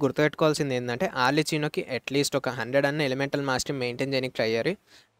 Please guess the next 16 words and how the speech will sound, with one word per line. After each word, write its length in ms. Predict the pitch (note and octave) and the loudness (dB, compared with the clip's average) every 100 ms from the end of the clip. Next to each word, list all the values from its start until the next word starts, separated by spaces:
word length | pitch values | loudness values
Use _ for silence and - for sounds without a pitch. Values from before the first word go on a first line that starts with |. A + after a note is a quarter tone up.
| C3+ | -2
హండ్రెడ్ 280 | C3+ C3+ - | 4 4 4
to 40 | D3+ C#3 | 4 4
వన్ 140 | B2 B2 | 2 0
ట్వంటీ 320 | B2+ B2 D#3+ F#3 - C3 | -2 0 -2 -2 -4 -2
or 80 | B2 B2 | 0 0
else 200 | A#2+ - B2 B2 A#2 | 0 -2 0 0 0
కొంచెం 260 | B2+ B2 A#2+ - C3 | -2 -2 -6 -4 0
around 240 | C3 C3+ C#3 - | 0 0 -4 0
టూ 80 | C#3 | 2
హండ్రెడ్ 300 | C3 C3 B2 A2+ | 2 2 0 0
లోపు, 220 | A#2+ A2 A2 C3+ | -2 -2 -4 -2
హండ్రెడ్ 240 | C3 C3+ | 0 2
to 60 | D3 C#3+ B2+ A#2 - - | 2 2 2 0 -4 -4
టూ 60 | C3 | -2
హండ్రెడ్ 220 | B2 B2+ A#2+ | 0 -2 -4
మధ్యలో 260 | B2 B2 | 0 0